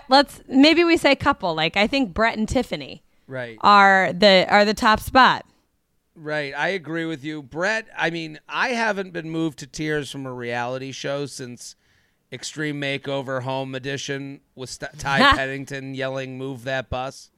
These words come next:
Speaker 1: Excuse me.
Speaker 2: It has been a long time since a reality show has brought moisture to my eyes, and Brett telling his story and the way he told it, I was like, "Oh my God,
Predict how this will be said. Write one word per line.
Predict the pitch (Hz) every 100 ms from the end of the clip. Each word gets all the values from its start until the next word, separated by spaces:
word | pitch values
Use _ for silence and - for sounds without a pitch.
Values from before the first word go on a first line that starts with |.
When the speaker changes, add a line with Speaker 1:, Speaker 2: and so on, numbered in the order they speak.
| _ _ _ _
Speaker 1:
Excuse | 285 254 - - _ - - _
me. | 247 _ _ - - - - - _
Speaker 2:
It | - 180 208
has | 208 143
been | 208 208 196
a | 175
long | 165 156 170 180 185 208
time | 285 165 170 175
since | 147 160
a | 151
reality | 156 147 147 160 160
show | 151 165 160
has | 156 151
brought | 143 156 151 147 135
moisture | 143 156 139 - 156
to | -
my | 147 139 131
eyes, | 139 156 170 170 -
and | 147 147 143 143 _ _ _ _ _ _ _ _ _ _
Brett | 107 135 170 208 262
telling | - 226 214 226 202
his | 208 214
story | - - 202 254 262 214
and | 185
the | 175
way | 160 185 220
he | 302 240
told | - 180 226 262 226
it, | 180 165
I | 170
was | 185 233
like, | 175 - 180
"Oh | 214 311
my | 208
God, | 175 220 269 226